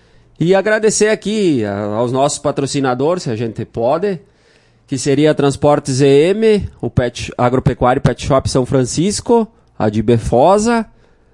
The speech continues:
o Mercado Crespo e a Construtora Valente. E a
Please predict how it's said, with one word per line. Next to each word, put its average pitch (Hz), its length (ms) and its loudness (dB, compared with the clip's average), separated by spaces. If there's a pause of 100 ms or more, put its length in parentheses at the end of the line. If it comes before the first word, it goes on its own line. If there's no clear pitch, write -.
(480)
o 127 120 2
Mercado 139 500 2
Crespo 175 480 0
e 190 100 0
a 190 60 2
Construtora 170 540 0
Valente. 120 420 0 (760)
E 131 280 2
a 135 260 4